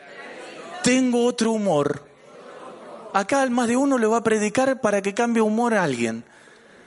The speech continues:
Mirá lo que dice Salmo treinta once. "Has cambiado, desataste mi cilicio y me ceñiste de alegría". Tenerlo a Cristo es bueno.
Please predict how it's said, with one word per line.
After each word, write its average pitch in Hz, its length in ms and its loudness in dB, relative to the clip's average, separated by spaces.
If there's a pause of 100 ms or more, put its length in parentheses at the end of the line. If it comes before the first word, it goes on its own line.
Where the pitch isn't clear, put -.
(380)
Mirá 254 200 4
lo 302 160 2
que 254 100 0
dice 254 320 0
Salmo 269 600 0
treinta 262 520 2
once. 151 680 2 (800)
"Has 269 220 2
cambiado, 349 800 2 (1300)
desataste 151 1120 0
mi 123 160 0
cilicio 110 880 -2
y 110 140 0
me 107 160 0
ceñiste 214 720 -2 (720)
de 104 120 0
alegría". 95 720 -6 (600)
Tenerlo 143 480 0
a 131 80 -6
Cristo 151 380 -2
es 110 80 0
bueno. 101 440 -2